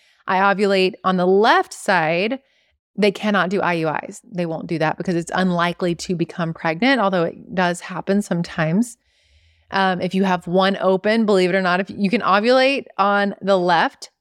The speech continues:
and have that tube closed, but the right is open and still get pregnant. It's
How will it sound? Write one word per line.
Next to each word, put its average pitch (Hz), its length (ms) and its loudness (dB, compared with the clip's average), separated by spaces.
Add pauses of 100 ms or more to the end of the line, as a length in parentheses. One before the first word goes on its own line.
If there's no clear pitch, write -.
(160)
and 196 160 0
have 190 280 0
that 220 200 2
tube 214 300 -2
closed, 196 540 -2
but 185 120 -2
the 180 100 2
right 180 380 2
is 175 220 -6
open 180 400 0
and 180 200 -2
still 185 360 0
get 170 160 -6
pregnant. - 420 -8
It's - 100 -20